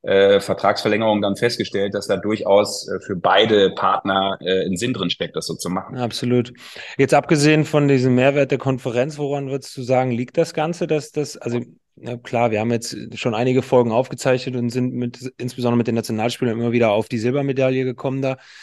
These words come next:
Speaker 1: Mhm.
Speaker 2: zweitausendachtzehn. Aber woran würdest du das festmachen zusätzlich, dass das Produkt auch, ähm, im Fernsehen so gut ankommt?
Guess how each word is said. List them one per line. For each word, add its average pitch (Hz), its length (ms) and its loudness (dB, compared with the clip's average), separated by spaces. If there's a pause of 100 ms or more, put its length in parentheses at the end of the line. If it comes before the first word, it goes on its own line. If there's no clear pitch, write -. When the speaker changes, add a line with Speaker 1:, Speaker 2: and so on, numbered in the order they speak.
(140)
Speaker 1:
Mhm. 127 320 4
Speaker 2:
zweitausendachtzehn. 131 720 -4
Aber 123 260 2
woran 147 440 2
würdest 151 180 -2
du 156 60 2
das - 140 -2
festmachen 175 520 -4
zusätzlich, 190 540 -4
dass 170 160 -4
das 151 180 -2
Produkt 143 560 -2
auch, 131 540 0 (180)
ähm, 127 640 -8 (320)
im 123 240 0
Fernsehen 147 380 -2
so 165 100 -2
gut 160 140 -4
ankommt? 190 440 -6